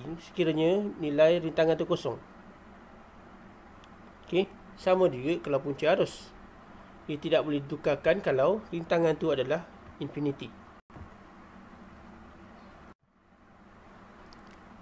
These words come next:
Kita tengok pada contoh yang ini. Jadi kita ada dua, uh,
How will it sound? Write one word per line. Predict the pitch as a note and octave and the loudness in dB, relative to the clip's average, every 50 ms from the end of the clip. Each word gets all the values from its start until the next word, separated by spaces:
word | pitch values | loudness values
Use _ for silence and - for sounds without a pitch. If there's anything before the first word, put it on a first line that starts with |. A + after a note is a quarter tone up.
| - - | -20 -12
Kita | - - | -2 -2
tengok | A3+ A#3+ A#3+ G#3 | 4 6 6 8
pada | - F#3 F3 - | 8 6 6 6
contoh | F#3+ F3 - F#3+ | 4 4 6 6
yang | E3+ E3 D#3+ D#3+ | 6 8 8 6
ini. | E3 D3+ C#3 C3+ C3+ - - - - - - - - - - - - - - - | 6 4 2 0 -4 -8 -16 -20 -20 -20 -20 -20 -20 -20 -20 -20 -20 -20 -16 -10
Jadi | - C#3 D3 F3+ G3+ | -6 -4 -2 -2 -2
kita | F#3 - F3 - E3+ D3+ D3 | -4 -6 -2 0 0 2 4
ada | D#3+ F#3+ A#3 B3 - - - - - - - - - - - - - | 2 2 2 0 -2 -12 -18 -20 -20 -20 -20 -20 -20 -20 -20 -16 -10
dua, | C#3+ C#3 D3+ F3+ G#3 A#3 C4+ D4+ C#4+ C4+ - | -4 2 6 8 8 8 8 6 0 -2 -2
uh, | D3 C#3+ C#3+ C#3+ C#3+ C#3 C#3 C#3 | -2 0 0 0 0 2 0 0